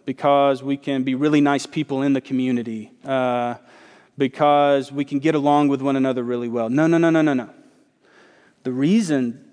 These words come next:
this church exists, the reason that there's life in this church, the reason that, that we come and we experience something that is, that this world can't offer is because the Spirit of God is here.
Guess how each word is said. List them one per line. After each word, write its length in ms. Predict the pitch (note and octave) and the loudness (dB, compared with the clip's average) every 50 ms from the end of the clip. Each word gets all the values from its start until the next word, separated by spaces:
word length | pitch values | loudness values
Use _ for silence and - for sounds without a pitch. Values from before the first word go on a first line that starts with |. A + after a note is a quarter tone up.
| _ | _
this 300 | - D3 D#3 E3 D#3 - | -8 -2 -2 -2 -2 -4
church 540 | - - - - E3+ E3+ E3 C#3+ - - - | -8 -10 -4 -2 0 0 0 0 -2 -8 -10
exists, 560 | D3+ C#3 C3 B2+ B2 C3+ D3+ E3+ E3 C#3+ - | -10 -10 -10 -8 -2 0 2 4 4 2 0
the 100 | - C3 | -6 -8
reason 380 | B2+ C#3 D#3+ G3 G#3 F#3+ F#3 D3+ | -4 0 0 0 2 2 2 2
that 160 | C#3 C3+ - | 2 0 -4
there's 180 | B2+ B2 A#2+ - | -8 -12 -10 -8
life 380 | B2+ B2 B2+ C#3 E3 E3+ - | -6 -2 0 0 0 0 -2
in 100 | D#3+ D3 | -4 -4
this 140 | D3 C3 - | -4 -4 -6
church, 260 | - - E3+ D3+ - | -6 -6 -6 -6 -4
the 80 | - C#3+ | -6 -4
reason 320 | C3+ D#3+ F#3+ F3+ F#3 F3 | -4 -2 0 0 2 2
that, 220 | D#3+ D3+ C#3+ B2+ - - - - _ | 4 2 2 0 -4 -10 -20 -14 _
that 100 | - C#3 | -6 -2
we 160 | C#3 D#3 D#3+ | -2 -2 -2
come 560 | C#3+ - - - D#3+ D#3+ E3+ F3+ F3+ F3 D3+ C#3 | -4 -8 -12 -4 0 0 2 4 2 2 2 0
and 100 | C3 C3+ | -2 -2
we 100 | D3 D3+ | -2 -2
experience 1000 | C#3+ - - - - - - _ - D#3 D#3 F3 F#3 F#3 F#3 F3 D#3+ D3 C3+ - | -2 -2 -6 -10 -10 -12 -12 _ -6 -2 0 2 4 4 4 4 2 2 0 -2
something 380 | - D#3+ D#3 D3 - D3+ C#3+ C3 | -2 -2 -2 0 -2 -2 -2 0
that 160 | C#3 C3+ C#3 | 0 0 0
is, 160 | C3+ B2+ - | 0 -4 -4
that 240 | D#3 D3+ C#3 C3+ C#3+ | -4 -4 -4 -2 -2
this 160 | D#3+ D#3 - | -4 -4 -2
world 300 | D3 D3+ E3 F3 E3 - | 0 2 2 2 2 0
can't 280 | - D#3+ D3+ C#3+ C#3 - | -2 -2 -2 -2 -2 -2
offer 480 | C#3 D3+ E3+ F3+ - - C#3+ B2+ B2 - - - - - _ _ | 0 2 2 2 0 -2 -6 -8 -8 -10 -14 -20 -20 -20 _ _
is 80 | C3 B2+ | -20 -18
because 360 | - - - E3 E3+ D#3 C#3 | -18 -16 -12 -10 -8 -8 -8
the 100 | C3 C3 | -8 -8
Spirit 580 | - - - - - _ C#3 C#3 D3 D3+ D3 | -8 -8 -8 -10 -8 _ -2 2 2 2 2
of 140 | C#3+ B2 A2+ | 2 0 -4
God 240 | C3+ C3 B2+ B2+ A#2+ | -6 -6 -6 -6 -8
is 140 | A#2 - - | -10 -14 -16
here. 440 | - - - C#3 B2+ A#2 G2+ - | -20 -18 -14 -12 -12 -12 -14 -16